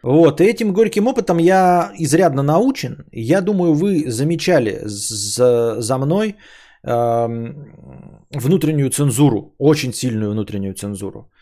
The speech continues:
Вы думаете, что я на пустом месте такой сыкливый? Нет, ребята, я не на пустом месте такой сыкливый. У меня был опыт. Вот. Он не то чтобы сейчас, э, по прошествии времени был каким-то сильно неприятным, но опыт был.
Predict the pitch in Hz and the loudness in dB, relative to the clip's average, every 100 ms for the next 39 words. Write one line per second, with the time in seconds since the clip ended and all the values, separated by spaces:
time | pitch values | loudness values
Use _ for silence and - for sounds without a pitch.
0 | _ _ - 131 185 208 190 180 160 - | _ _ -2 0 2 2 2 0 -2 0
1 | 180 175 175 175 196 214 254 143 - - | 0 0 -2 -2 -2 -2 -2 -6 -6 -4
2 | 110 - - 101 - - _ - 120 208 | -6 -6 -8 -8 -8 -16 _ -8 -2 -2
3 | 214 139 120 120 117 180 208 170 151 147 | 0 0 0 0 0 0 -2 -4 -6 -4
4 | 147 117 101 101 92 98 98 - - 95 | -4 -4 -6 -10 -12 -12 -14 -14 -14 -14
5 | 101 - _ _ - - - - 233 233 | -16 -20 _ _ -20 -20 -10 -4 0 2
6 | 160 160 143 127 180 - - - - - | 4 4 4 0 -2 -10 -16 -20 -20 -20
7 | _ _ _ _ _ - 123 135 160 156 | _ _ _ _ _ -10 -4 2 2 2
8 | - _ _ _ _ 165 247 277 262 285 | -8 _ _ _ _ 4 4 4 0 0
9 | 247 202 190 175 190 147 - 165 147 156 | 2 0 0 2 2 2 2 4 4 2
10 | 165 165 185 - 160 151 165 151 143 147 | 0 0 -2 -2 2 2 2 2 2 2
11 | 147 160 151 143 170 151 143 151 175 190 | 0 -4 -2 -2 0 0 0 0 -2 0
12 | 247 - 123 107 143 170 196 214 135 165 | -2 -2 -6 0 0 0 0 -2 0 4
13 | 151 110 104 | 4 2 -8